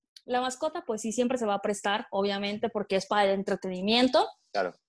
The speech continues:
Speaker 1: Pero también que vean otra, otra cara, ¿no? Así como decir, "Híjole,
Speaker 2: Sí, sí.
Speaker 1: también los jugadores marca deberían de salir y, y bailar tantito". Es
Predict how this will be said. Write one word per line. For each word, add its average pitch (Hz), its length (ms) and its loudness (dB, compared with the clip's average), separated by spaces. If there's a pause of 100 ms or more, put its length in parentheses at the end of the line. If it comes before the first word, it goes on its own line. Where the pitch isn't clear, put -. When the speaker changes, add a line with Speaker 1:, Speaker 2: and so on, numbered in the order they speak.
Speaker 1:
Pero - 220 4
también 226 460 2
que 247 120 6
vean 226 240 2
otra, 220 400 0
otra 208 280 0
cara, 214 260 0
¿no? 196 220 -4
Así 196 200 -4
como 202 240 -4
decir, 185 400 -4 (220)
"Híjole, 196 300 0
Speaker 2:
Sí, - 20 -8
sí. - 20 -20
Speaker 1:
también 190 240 -2
los 208 120 -2
jugadores 202 500 6
marca 208 260 0
deberían 185 320 0
de 220 80 0
salir 190 400 -2
y, 190 320 -2 (160)
y 226 160 6
bailar 202 560 4 (260)
tantito". 269 720 4
Es 247 300 2